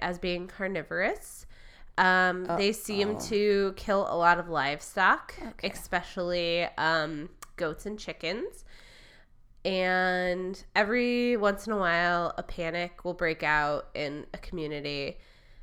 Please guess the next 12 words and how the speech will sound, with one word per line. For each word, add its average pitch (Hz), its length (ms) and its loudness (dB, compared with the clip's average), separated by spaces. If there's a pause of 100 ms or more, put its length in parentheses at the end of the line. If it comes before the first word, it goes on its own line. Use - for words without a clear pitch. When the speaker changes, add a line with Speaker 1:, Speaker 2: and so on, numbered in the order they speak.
(440)
Speaker 1:
um, 165 580 -8 (760)
because 180 260 -10
people 160 320 -8
think 147 300 -10
that - 240 -6
skunk 151 280 -8
apes 139 320 -6
are - 140 -6
gonna 143 240 -8
start 151 320 -6
eating 131 400 -8
humans. 139 760 -8